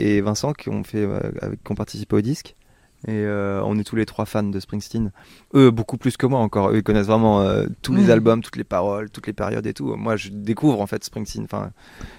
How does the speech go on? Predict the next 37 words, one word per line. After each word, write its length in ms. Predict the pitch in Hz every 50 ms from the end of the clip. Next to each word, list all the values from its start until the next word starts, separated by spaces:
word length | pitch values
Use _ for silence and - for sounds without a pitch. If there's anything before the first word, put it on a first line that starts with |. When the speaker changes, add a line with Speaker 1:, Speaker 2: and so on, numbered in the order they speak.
| -
Speaker 1:
je 100 | - -
m'étais 260 | 107 107 101 - - 107
jamais 280 | 95 107 107 113 117 104
plongé 320 | - - 123 113 101 113
dedans 260 | 101 104 113 110 113
à 60 | 107 101
fond. 220 | - - 135 143 - - - _ _ _ _ _ _ _ _ - -
Et, 220 | 98 101 101 104 104
euh, 720 | 101 101 101 98 98 95 95 98 95 95 98 98 98 98
je 80 | 98 98
reprends 300 | 117 110 - - 135 131
des. 260 | 123 120 113 113 113
J'aime 160 | 107 123 123 135
bien 120 | 151 160
en 100 | 156 143
ce 100 | - -
moment 120 | 131 135
chanter 240 | 135 - 127 - 131
un 60 | 120
peu 100 | 117 -
Springsteen, 500 | 117 - - 110 107 - - - 101 98 - 113
voilà. 220 | 98 95 92 - 113 _ _ _ _ _ _ _ - - _ _ -
Speaker 2:
Tu 100 | - -
te 60 | 196
vois 140 | 196 202 208
où 60 | 226
dans 140 | 220 220 202
cinq 240 | 202 190 175 170 -
ans ? 100 | 190 208 _ _ _ _ _ _ _ _ _ _ _ _ - - - - - - - - - _ _ _ - - - _ _ _ _ - 73
Speaker 1:
me 100 | 101 110 110
vois 200 | 110 117 123 113
bien, 440 | 117 117 135 147 151 151 156 156
euh, 380 | 147 123 117 110 110 107 107 104 -
avec 300 | 107 107 113 117 107 117
un 300 | 110 107 104 104 104 104
quatrième 420 | - 120 - - - 123 113 110
album. 480 | 110 104 101 107 110 117 131 147 160